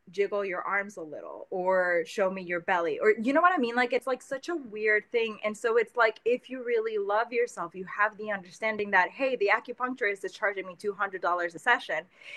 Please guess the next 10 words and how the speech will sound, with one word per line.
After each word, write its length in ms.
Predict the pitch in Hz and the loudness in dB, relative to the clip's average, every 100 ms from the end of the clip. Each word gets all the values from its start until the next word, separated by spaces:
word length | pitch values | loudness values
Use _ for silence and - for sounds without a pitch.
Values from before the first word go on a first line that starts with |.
| - - | -16 0
and 120 | 240 233 | 6 6
I 80 | 226 | 6
feel 260 | 233 214 | 2 0
great 460 | 185 180 190 196 - | -2 -4 -4 -4 -6
now. 380 | 180 101 95 165 _ _ _ _ _ _ _ _ _ | -6 -6 -8 -12 _ _ _ _ _ _ _ _ _
Therefore, 560 | 170 220 220 220 214 202 | 2 4 4 0 -4 0
that 180 | 185 | -2
investment 720 | 190 196 233 247 240 202 180 - | -4 -6 -6 -6 -8 -14 -14 -12
is 160 | 185 170 | -12 -6
valid. 460 | 165 165 156 - | 0 0 -2 -10